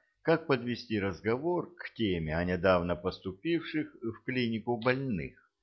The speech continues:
но так, чтобы это прозвучало как бы ненароком, случайно, но не могла не признать про себя, что упоминание об одном и том же три раза подряд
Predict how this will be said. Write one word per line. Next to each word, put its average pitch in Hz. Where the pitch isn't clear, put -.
но 73
так, 101
чтобы 95
это 104
прозвучало 95
как 143
бы 123
ненароком, 98
случайно, 113
но 127
не 151
могла 127
не 110
признать 95
про 107
себя, 107
что 92
упоминание 92
об 85
одном 87
и 85
том 147
же 73
три 151
раза 76
подряд 101